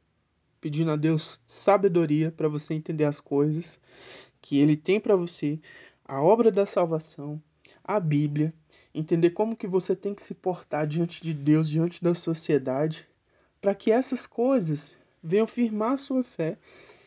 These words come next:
e você venha entender que a maior obra que Deus pode fazer através da sua vida é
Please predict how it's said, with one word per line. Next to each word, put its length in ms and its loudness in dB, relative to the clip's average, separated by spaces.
e 100 0
você 540 2
venha 300 2
entender 640 0
que 140 -8
a 40 -4
maior 420 4
obra 380 4
que 140 -10
Deus 340 2
pode 320 -2
fazer 400 -2
através 500 0
da 120 -4
sua 240 -4
vida 520 -2
é 220 0